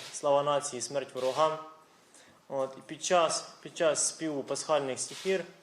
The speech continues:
А, на нас налетів, а, ряд цих людей, які були в бронежилетах із, а, резиновими дубінками.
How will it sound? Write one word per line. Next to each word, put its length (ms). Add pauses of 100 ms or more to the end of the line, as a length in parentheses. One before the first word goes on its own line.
(540)
А, 180
на 80
нас 260
налетів, 540 (340)
а, 420 (120)
ряд 300 (120)
цих 220
людей, 160
які 200
були 200
в 40
бронежилетах 760 (640)
із, 640
а, 160
резиновими 580
дубінками. 600